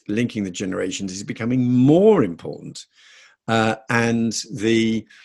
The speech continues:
so my picture, uh, so more widely outside the family, across society, there's more age segregation.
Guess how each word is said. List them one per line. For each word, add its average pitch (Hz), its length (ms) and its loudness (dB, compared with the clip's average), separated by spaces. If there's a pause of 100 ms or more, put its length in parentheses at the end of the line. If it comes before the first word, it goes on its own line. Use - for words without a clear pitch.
(280)
so 123 160 0
my 151 200 6
picture, - 520 0 (320)
uh, - 40 -8 (140)
so 131 180 2
more 135 260 8
widely 151 720 0 (160)
outside 160 520 0
the 120 80 -6
family, 113 460 -2
across - 380 -6
society, 95 520 -6
there's 92 180 -8
more 127 500 4
age 82 280 -10
segregation. 73 800 -12